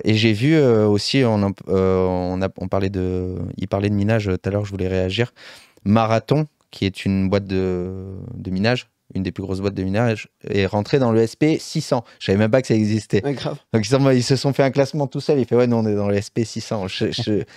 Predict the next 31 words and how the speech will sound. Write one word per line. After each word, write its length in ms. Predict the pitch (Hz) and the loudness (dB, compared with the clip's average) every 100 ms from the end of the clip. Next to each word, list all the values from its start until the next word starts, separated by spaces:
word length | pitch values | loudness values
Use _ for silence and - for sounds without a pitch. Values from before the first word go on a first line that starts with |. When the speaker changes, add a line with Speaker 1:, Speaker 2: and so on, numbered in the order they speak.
| - - | -20 0
Speaker 1:
pour 80 | 120 | 2
le 100 | 127 | 2
coup, 220 | 185 185 | 4 4
euh, 580 | 127 110 104 101 98 98 | 6 6 6 4 4 2
c'est 400 | - 104 95 98 - | 2 2 2 0 -2
peut-être 260 | 120 131 - | 0 2 2
shame 320 | 160 151 139 | 2 4 2
sur 160 | 135 127 | 2 2
moi, 200 | 139 135 | 4 4
euh, 200 | 110 98 | 2 0
qui 140 | - | -4
suis 140 | - | -10
trader, 240 | - 117 147 | -2 0 0
je 80 | 120 | 0
connais 160 | 104 101 | -4 -2
pas 120 | 127 | 0
le 80 | 113 | 0
S 120 | - | -2
P 140 | 110 | -6
six 140 | - 104 | -6 -8
cents. 180 | - - - _ | -10 -12 -20 _
Je 80 | - | -6
connais 220 | 92 95 | -4 0
que 80 | 110 | 0
le 140 | 101 | 2
S 180 | 90 - | 0 -2
P 120 | 90 104 | -4 -4
X, 180 | - | -6
qui 120 | - 90 | -8 -6
est 20 | |
le, 220 | 90 | -6